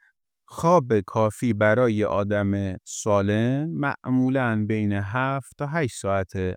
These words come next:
و بهترین راه انتخاب خواب مناسبم اینه که من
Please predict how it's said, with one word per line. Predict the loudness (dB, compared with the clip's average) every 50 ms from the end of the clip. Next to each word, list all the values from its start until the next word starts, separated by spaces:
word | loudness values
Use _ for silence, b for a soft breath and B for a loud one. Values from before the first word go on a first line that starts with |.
| -4
و | -2 0 0
بهترین | 2 2 0 -2 -2 0 0 2 2 2 2 2
راه | 4 4 4 4
انتخاب | 2 0 0 -2 -4 -6 -6 -4 -2 -2 -2 -4
خواب | -6 -6 -4 -4 -4 -4 -2
مناسبم | -2 -2 -2 0 -2 -2 -2 -4 -4 -6 -6 -6 -4 -2 -2 -2 -2 -2
اینه | -2 -2 0 -2 -2
که | -4 -6 -8 -8 -8 B B B B B B B B _
من | -2 0 2 2 2 2 2 0